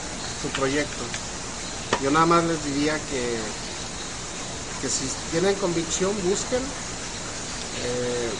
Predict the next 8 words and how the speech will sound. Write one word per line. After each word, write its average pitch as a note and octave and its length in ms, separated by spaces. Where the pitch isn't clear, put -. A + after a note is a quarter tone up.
una F3+ 120
propuesta E3 480
de E3 60
valor D3 320
diferente, A#2+ 540
satisfacer B2+ 540
una E3+ 180
necesidad D3 640